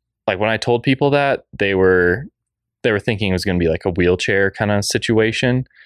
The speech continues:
but it actually was not. It was a break of the iliac crest, which, you know, Google that, figure out what's, what's going on. Like, I walked out of the hospital the next day. So I was good.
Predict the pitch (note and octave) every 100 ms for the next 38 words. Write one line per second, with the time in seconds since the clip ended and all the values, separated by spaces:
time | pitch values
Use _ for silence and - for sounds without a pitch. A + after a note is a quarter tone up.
0 | - _ G#2 F2+ E2+ F2+ F2+ - - F2+
1 | E2+ E2+ E2+ F2 D#2+ D#2+ - F#2+ F#2 F2
2 | - - _ _ _ - G#2 A2+ G#2+ G2+
3 | - - _ _ _ - G2+ G#2 F2 G2+
4 | G2+ G2 - - G#2 F#2 - - - G#2
5 | F2+ - - - - - F#2 E2+ E2 G2
6 | F#2 F2 F2 F2 - G2 F2 E2+ F2 D#2
7 | - - - A2 - F2+ E2+ E2+ E2+ -
8 | _ - - _ _ _ _ _ _ _
9 | _ G#2 G2 G2+ A2+ G#2+ - G2 E2+ E2+
10 | F2 E2+ - E2+ E2+ E2 D#2+ - D2 A#1
11 | A#2+ _ _ _ _ - F#2+ D2+ G2 -
12 | F#2+ F#2+ - F2+ F2+ F#2